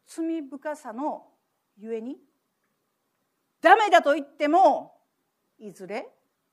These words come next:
生き物を殺し、人間までも殺す存在になるということを知っておられたので、罪は人間を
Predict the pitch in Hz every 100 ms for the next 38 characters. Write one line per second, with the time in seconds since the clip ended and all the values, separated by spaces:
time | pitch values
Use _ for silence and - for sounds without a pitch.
0 | _ _ 208 190 196 180 175 165 _ -
1 | 220 233 - 392 _ _ _ _ - 262
2 | 311 311 403 427 349 359 403 311 - -
3 | - 392 381 392 381 - 359 359 311 339
4 | 339 311 262 359 339 285 339 330 359 339
5 | 381 403 - - _ - - 392 - -
6 | _ 523 320 294 302 285 226 180 156 -
7 | _ _ _ _ _ _ _ _ _ _
8 | _ _ _ _ _ _ - 381 294 226
9 | 302 - _ _ _ _ - 294 302 294
10 | 294 311 415